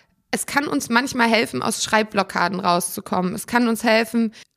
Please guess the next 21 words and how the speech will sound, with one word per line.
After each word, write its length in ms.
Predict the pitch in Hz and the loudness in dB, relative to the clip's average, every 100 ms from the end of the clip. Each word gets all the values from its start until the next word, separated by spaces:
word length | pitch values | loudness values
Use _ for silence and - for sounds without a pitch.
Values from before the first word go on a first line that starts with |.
| _ _ | _ _
Titel 400 | - 285 - 302 | -2 0 4 2
zu 160 | - 220 | 2 -2
finden. 560 | - 190 185 156 180 190 | 0 0 0 0 -2 0
Es 200 | 220 - | -2 0
kann 240 | 247 254 | 2 4
uns 200 | 247 - | 2 2
helfen, 640 | 240 233 247 - 233 233 - - - _ _ _ - | 2 4 4 0 -4 -4 -6 -20 -20 _ _ _ -6
Zusammenhänge 680 | - 240 262 294 254 247 | -2 2 2 4 4 4
vielleicht 460 | 240 240 226 254 - | 2 4 4 4 0
auch 100 | 208 | 0
mal 220 | 233 240 | 4 4
ein 200 | 233 226 | 4 2
bisschen 280 | 262 269 247 | 2 2 0
klarer 440 | - 233 247 294 | 2 4 6 4
darzustellen. 580 | 226 196 - 202 - 196 | 4 2 0 -4 0 2
Also 280 | 214 226 226 - | 2 2 0 -2
wenn 160 | 233 247 | 0 4
man 180 | 277 | 4
so 80 | 240 | 4
einen 260 | 247 247 247 - - _ _ _ | 4 2 0 -10 -20 _ _ _
zehn 580 | - - 285 311 311 302 | -4 4 4 4 2 -2